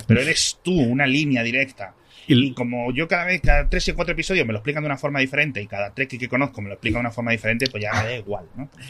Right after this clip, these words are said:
Speaker 2: Y lo mejor es que el, el origen del, del, del transporte, de este tipo de transporte no es más que económico, porque hacer naves que, que bajaban hasta el planeta y aterrizaban
Speaker 1: Mm.
Speaker 2: era muy caro, entonces lo barato era hacer el rollo del transporte. O sea, como es curioso, como algo que,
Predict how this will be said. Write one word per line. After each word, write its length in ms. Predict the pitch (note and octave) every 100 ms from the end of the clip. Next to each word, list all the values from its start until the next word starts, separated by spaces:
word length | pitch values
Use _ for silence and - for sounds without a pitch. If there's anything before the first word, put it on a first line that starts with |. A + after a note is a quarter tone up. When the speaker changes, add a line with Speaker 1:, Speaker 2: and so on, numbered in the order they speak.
| A#2+
Speaker 2:
Y 100 | -
lo 100 | A#2+
mejor 300 | A#2 - A#2
es 100 | B2
que 120 | - C#3
el, 80 |
el 160 | A#2+ G#2+
origen 300 | G2+ A2 A#2
del, 240 | A#2+ A#2 A#2+
del, 240 | A2+ A2
del 180 | B2 G#2+
transporte, 440 | A#2 - A2+ G#2 -
de 60 | A2+
este 140 | A#2
tipo 200 | A2+ A2+
de 60 | G#2+
transporte 640 | A2+ - B2 A#2 D3 D#3+ - _ _
no 140 | A2+
es 80 | A2
más 220 | A2+ B2+
que 120 | - C3
económico, 580 | G#2 G#2+ D#3+ B2 F#2 - _ _ -
porque 600 | G#2+ G#2+ A2+ G#2 G#2 G#2+
hacer 320 | A2 - A#2
naves 560 | A#2+ B2 A#2+ A#2 A2 - _ _ A2
que, 140 | B2
que 120 | A2 A2
bajaban 400 | G#2+ A#2 A#2 A2+
hasta 160 | G#2
el 60 | A2+
planeta 480 | A#2 C3+ A#2+ G#2+ G#2
y 140 | A2
aterrizaban 560 | G#2+ - A2 G#2 B2+ C#3
Speaker 1:
Mm. 60 | A#2+
Speaker 2:
era 100 | A2+
muy 140 | A#2+
caro, 360 | A#2 C3+ C3+ D#3+ - _ -
entonces 260 | G#2+ A2
lo 100 | G#2+
barato 400 | G#2 A2 - B2+ B2+
era 220 | C#3 D#3 -
hacer 280 | A2+ - A2
el 60 | A#2
rollo 100 | A#2
del 80 | A#2+
transporte. 320 | B2+ B2 A2
O 20 | -
sea, 140 | A2+
como 200 | A#2 C#3
es 80 | C#3+
curioso, 580 | - C#3+ D3+ D3+ E3 -
como 280 | C3+ C#3 C#3
algo 280 | C3+ D3+ D3
que, 220 | C3 A#2+